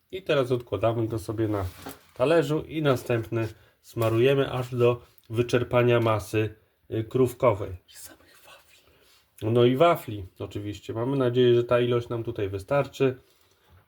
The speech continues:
Speaker 1: Także pokażemy Wam, na ile to nam starczyło to tutaj. A oto nasz gotowy produkt,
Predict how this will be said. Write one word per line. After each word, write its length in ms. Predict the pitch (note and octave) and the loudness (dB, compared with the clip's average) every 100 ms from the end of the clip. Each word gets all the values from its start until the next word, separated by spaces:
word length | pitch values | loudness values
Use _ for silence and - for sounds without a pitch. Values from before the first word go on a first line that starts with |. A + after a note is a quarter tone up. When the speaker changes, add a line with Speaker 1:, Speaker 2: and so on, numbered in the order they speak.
| - | -14
Speaker 1:
Także 320 | A2 A2+ A2 F2 F2 _ _ _ _ - - - - | -10 -6 -8 -10 -20 _ _ _ _ -18 -14 -14 -14
pokażemy 420 | - A#2 A#2 A2+ | -8 -4 0 0
Wam, 200 | A2 A2 | 0 -2
na 140 | A2 G#2+ | -2 -2
ile 320 | C#3+ B2+ A#2+ | 0 2 2
to 140 | A#2+ | 0
nam 220 | A2+ A2+ A2 | -4 -4 -6
starczyło 580 | - G#2+ - G#2+ G2 | -10 -12 -8 -4 -2
to 140 | G2 F#2+ | -2 -6
tutaj. 500 | G#2 G2 F2 F#2 _ _ _ _ _ _ _ _ _ _ _ _ _ _ _ _ _ _ _ _ _ _ _ - | -10 -12 -14 -20 _ _ _ _ _ _ _ _ _ _ _ _ _ _ _ _ _ _ _ _ _ _ _ 0
A 120 | C3+ | 0
oto 180 | D#3 F3 | 4 4
nasz 260 | D#3+ B2+ | 4 4
gotowy 500 | A#2+ A#2+ D3+ C3+ A2 F#2 _ _ | 2 6 6 4 0 -2 _ _
produkt, 460 | C3+ B2 A#2+ B2+ | 0 2 2 -2